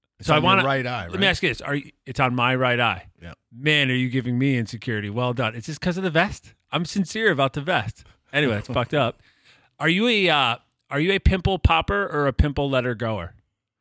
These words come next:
Speaker 1: Letter goer, but everyone else in my family are huge poppers.
Speaker 2: Do you l-, get less pimples as you get older?
Speaker 1: Of course.
Speaker 2: You do, because why, why would that be true?
Speaker 1: I don't know.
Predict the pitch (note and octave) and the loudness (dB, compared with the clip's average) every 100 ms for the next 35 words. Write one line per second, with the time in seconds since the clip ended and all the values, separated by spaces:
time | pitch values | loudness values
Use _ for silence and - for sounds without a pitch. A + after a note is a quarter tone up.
0 | _ - A#2 B2 G#2 F2 B2 G#2 F#2 E2 | _ -8 -4 -4 -6 -4 -4 -4 -8 -14
1 | - F#2 F#2 _ _ _ _ G2+ A2 G#2+ | -14 -12 -12 _ _ _ _ -10 -8 -8
2 | G2+ G2+ - F#2 E2+ E2+ - F2+ F2 E2 | -8 -10 -10 -12 -12 -14 -12 -12 -12 -14
3 | D#2 - - - A2+ A2+ F#2 - - E2+ | -16 -18 -18 -12 -8 -6 -8 -12 -14 -14
4 | E2 D#2 - - - - D#3 D#3+ G3 A#3 | -14 -18 -20 -20 -20 -8 -2 0 0 -2
5 | G3+ E3+ - C#3 F3 E3+ D#3+ D#3 - - | -6 -16 -16 -2 -2 -2 -2 0 2 2
6 | E3 D3+ E3+ - C#3+ C#3 D3+ D3 C3 B2+ | 2 2 -2 -2 -2 -2 -2 -2 -2 -4
7 | D#3+ A2+ - - D2+ D#2 - - - C3+ | -4 -6 -14 -16 -16 -16 -18 -20 -6 0
8 | C3 C#3+ F#2 A#2+ C3+ C3+ C3+ C3 - - | 4 2 2 -4 2 4 4 0 -8 -20
9 | - _ - B2+ D#3+ C3 D3+ D#3 D3+ D3 | -20 _ -6 -2 -2 0 0 2 0 0
10 | C#3+ B2+ D3+ F2 - - G2 G2 G#2 C#3 | 0 -2 -2 -4 -8 -16 -12 -10 -8 -10